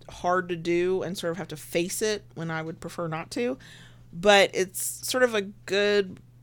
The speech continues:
reminder that not everything is difficult. So when I have to go through a period of li-, of time where I'm like, "Everything feels hard. Like, why does it feel hard to handle sensation? Why does it feel hard to go to the play party? Why does, why does it all feel hard?"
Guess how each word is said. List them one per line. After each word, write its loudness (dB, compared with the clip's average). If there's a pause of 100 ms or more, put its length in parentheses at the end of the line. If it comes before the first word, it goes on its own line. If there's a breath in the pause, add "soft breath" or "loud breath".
(140)
reminder 2
that 2
not 6
everything 8
is 0
difficult. -6
So 0
when 0
I 0 (300)
have 2
to -2
go 6
through 0
a 2
period 2 (680 soft breath)
of 4
li-, 4 (100)
of -2
time -2
where 0
I'm -4
like, -8
"Everything 0
feels -4
hard. -6
Like, -6
why -2
does -4
it -10
feel -8
hard -4
to -10
handle -8
sensation? -8
Why -4
does -4
it -12
feel -8
hard -2
to -10
go -2
to 0
the -10
play -8
party? -8
Why -2
does, -10 (120)
why 6
does 2
it 8
all 8
feel 2
hard?" -2